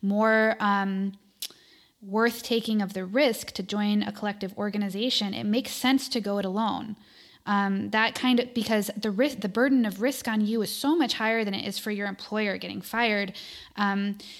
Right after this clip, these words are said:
I mean, we've always known that it's the risk of getting fired that, you know, haunts people, but it's also, why don't they join these collective organizations? Well, because unless someone gives you a concrete, um, you know, op-, opens that path, makes you think you can take it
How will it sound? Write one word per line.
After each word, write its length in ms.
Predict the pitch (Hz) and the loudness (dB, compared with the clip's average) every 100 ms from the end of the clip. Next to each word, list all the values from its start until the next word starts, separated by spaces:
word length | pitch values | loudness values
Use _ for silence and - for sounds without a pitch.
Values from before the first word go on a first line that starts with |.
| - | -2
I 40 | 220 | 4
mean, 140 | 233 | 6
we've 140 | 233 240 | 6 6
always 260 | 269 247 | 6 8
known 180 | 240 220 | 6 6
that 100 | 208 | 4
it's 120 | 202 | 0
the 100 | 202 | -2
risk 220 | 202 202 | -2 -2
of 60 | 196 | -2
getting 240 | 190 - | -2 -4
fired 540 | 170 220 233 185 - 208 - _ | -4 2 2 2 -2 -6 -12 _
that, 220 | 185 175 - _ _ 180 - _ | -4 -4 -6 _ _ -14 -14 _
you 100 | 240 | 0
know, 120 | 208 | 0
haunts 420 | 175 - 233 214 - | 0 0 2 2 -2
people, 420 | 196 185 - 202 | -6 -6 -4 -2
but 220 | 202 185 | -2 0
it's 300 | 220 214 - - | 0 0 -4 -8
also, 540 | - 240 240 226 208 208 | 0 2 4 2 2 0
why 260 | - 208 214 | 0 2 4
don't 180 | 220 | 4
they 100 | 208 | 2
join 240 | 208 202 202 | 0 2 2
these 140 | 202 | 2
collective 400 | 208 196 - 196 | 0 -6 -4 -4
organizations? 840 | 202 196 196 185 247 - 202 190 - | -4 -2 -4 2 2 2 0 -2 0
Well, 200 | 214 214 | 0 0
because 280 | 214 214 | 0 0
unless 280 | 220 226 262 | 2 2 2
someone 280 | 254 240 220 | 2 2 2
gives 220 | 214 202 | 0 0
you 80 | 202 | -2
a 60 | 202 | -4
concrete, 680 | - 226 220 240 226 220 - - - - - | -4 -4 -2 -2 -2 -2 -10 -18 -20 -20 -8
um, 440 | - 202 196 190 180 - | 0 0 0 -4 -8 2
you 80 | 294 | 2
know, 60 | - | 6
op-, 260 | 262 262 - | 4 2 2
opens 320 | 311 339 320 | 4 4 4
that 200 | 277 - | 2 0
path, 400 | - 247 - - | 0 0 0 0
makes 380 | 208 254 - - | 4 4 2 2
you 80 | 285 | 0
think 360 | - 285 277 | 4 4 4
you 100 | 254 | 0
can 200 | - 208 | 0 -2
take 300 | 180 277 294 | 0 -2 0
it 160 | - | -6